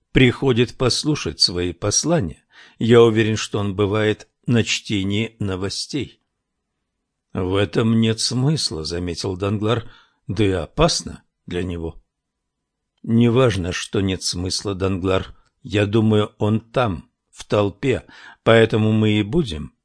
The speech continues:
продолжать наблюдение. Адамберг вышел из кабинета и подошёл к плану Парижа, висевшему в центральной комнате. Коллеги следили за ним глазами, но Адамберг понял,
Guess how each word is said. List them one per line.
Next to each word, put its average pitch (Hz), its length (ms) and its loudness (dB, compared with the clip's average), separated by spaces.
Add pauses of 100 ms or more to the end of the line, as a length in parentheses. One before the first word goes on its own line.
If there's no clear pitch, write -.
(160)
продолжать 110 880 2 (180)
наблюдение. 98 840 -4 (1120)
Адамберг 101 840 2
вышел 113 480 0
из - 140 -6
кабинета 139 540 -4
и 147 200 -6
подошёл 110 640 -2
к - 160 -16
плану 90 420 -2
Парижа, 117 520 -4 (500)
висевшему 139 920 2
в - 80 -20
центральной 98 680 2
комнате. 82 540 -6 (460)
Коллеги 120 640 2
следили 101 580 0
за 87 160 -6
ним 85 200 -6
глазами, 95 560 -4 (340)
но 117 180 6
Адамберг 117 580 4
понял, 104 420 -6